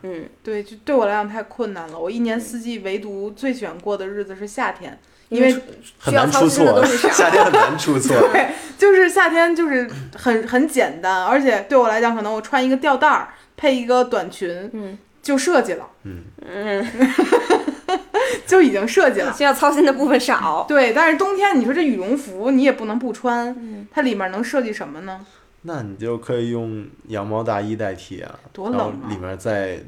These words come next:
Speaker 3: 叠搭一下，其实说不定比羽绒服暖和。
Speaker 1: 你就适合穿那种大学时候体特裹一件，从头到尾那种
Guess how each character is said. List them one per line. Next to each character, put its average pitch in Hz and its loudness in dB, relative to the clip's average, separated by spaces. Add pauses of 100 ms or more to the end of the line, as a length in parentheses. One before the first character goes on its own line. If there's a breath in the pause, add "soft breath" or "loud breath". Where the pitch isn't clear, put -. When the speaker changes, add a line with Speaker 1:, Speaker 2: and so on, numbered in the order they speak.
(400 soft breath)
Speaker 3:
叠 101 -6
搭 117 0
一 101 -4
下， 92 -8
其 107 -8
实 131 -8
说 - -6
不 135 -6
定 127 -6
比 110 -6
羽 107 -4
绒 90 -12
服 101 -16
暖 92 -12
和。 - -20 (720 soft breath)
Speaker 1:
你 220 -6
就 262 0
适 311 -4
合 285 2
穿 302 -4
那 285 -2
种 196 -4
大 240 -2
学 233 -4
时 254 -4
候 254 -4
体 - -12
特 233 -4
裹 - -4
一 156 -6
件， 202 -2
从 202 -8
头 233 -6
到 226 0
尾 170 -8
那 175 -10
种 175 -8